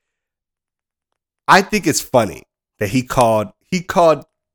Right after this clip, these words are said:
Paul George a soft ass nigga on the court. He yelled it. He yelled. So everybody in earshot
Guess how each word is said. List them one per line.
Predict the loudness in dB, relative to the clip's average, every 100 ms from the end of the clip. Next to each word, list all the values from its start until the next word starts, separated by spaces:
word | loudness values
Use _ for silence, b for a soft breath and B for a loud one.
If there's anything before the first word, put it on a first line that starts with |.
| _ _ _ _ _ _ -6
Paul | -4 -2
George | 0 -2 -2
a |
soft | -2 -2 -2
ass | -2 -2
nigga | -4 -6 -6
on | -6 -4
the | -4
court. | -6 -8 -10 _
He | -4
yelled | -2 2 4 4 0
it. | -8 -20 -20 _ _ _ _ _ _
He | -4 0 2
yelled. | 2
So | 0 -4 2
everybody | 2 2 2 4 4 2
in | 0 2
earshot | 4 4 2 0 0 -4